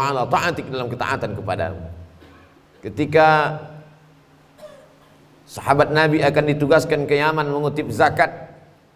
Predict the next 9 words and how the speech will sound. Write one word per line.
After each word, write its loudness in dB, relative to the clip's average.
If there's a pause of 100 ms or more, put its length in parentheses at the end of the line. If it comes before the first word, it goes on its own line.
(200)
"Nanti -6
kau 2
akan 0
di -4
sana 0
sibuk, 0
Mu'adz -2
bin -2
Jabal, 6